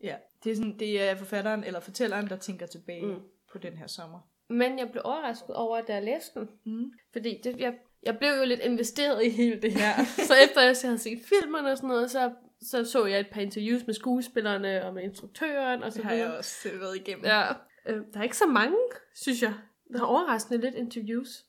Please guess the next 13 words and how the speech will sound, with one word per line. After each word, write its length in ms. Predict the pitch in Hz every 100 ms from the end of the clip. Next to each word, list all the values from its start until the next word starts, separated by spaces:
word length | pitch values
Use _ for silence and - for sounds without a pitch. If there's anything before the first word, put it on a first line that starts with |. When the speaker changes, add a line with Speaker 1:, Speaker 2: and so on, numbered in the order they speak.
| _
Speaker 2:
sådan 360 | - 226 196 -
omkring. 360 | 208 190 247 - _ -
Nå, 80 | 175 - - _ 240
det 60 |
er 40 | 233
også 120 | 220
noget 120 | 190
andet. 140 | 185 202
Speaker 1:
Hvor 160 | 196 180
mange 320 | 185 277 277 202 -
forventer 480 | 196 185 208 - 392
du 80 | 262
så? 220 | 233 220